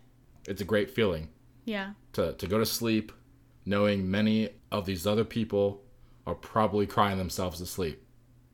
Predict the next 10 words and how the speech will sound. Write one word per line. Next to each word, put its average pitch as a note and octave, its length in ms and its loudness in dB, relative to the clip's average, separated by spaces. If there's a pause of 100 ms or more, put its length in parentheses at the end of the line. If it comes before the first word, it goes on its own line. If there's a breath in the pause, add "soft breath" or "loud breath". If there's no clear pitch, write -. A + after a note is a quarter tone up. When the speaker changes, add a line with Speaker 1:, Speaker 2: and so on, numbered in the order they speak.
(120)
Speaker 1:
knowing F#2+ 240 0
that E2 140 -4
they F#2 80 0
lost. D#2+ 520 -8
Speaker 2:
Yeah. G#3 340 2 (420)
Makes G#3+ 260 -4
you G3+ 60 -12
feel G3+ 160 -4
good. G3 240 -4 (160)
Speaker 1:
Yeah. - 180 4